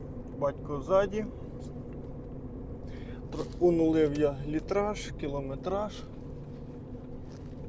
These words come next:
І помаленьку їдемо. От, ще в планах поміняти те лобше стекло, бо воно в двох місцях. Е, тахограф зараз ставимо,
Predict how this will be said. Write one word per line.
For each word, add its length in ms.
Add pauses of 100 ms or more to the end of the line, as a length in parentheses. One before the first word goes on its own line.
(140)
І 20
помаленьку 800 (360)
їдемо. 420 (1400)
От, 100 (760)
ще 120
в 80
планах 460
поміняти 600 (280)
те 80
лобше 420
стекло, 480
бо 120
воно 260
в 80
двох 300
місцях. 440 (840)
Е, 380
тахограф 580
зараз 340
ставимо, 560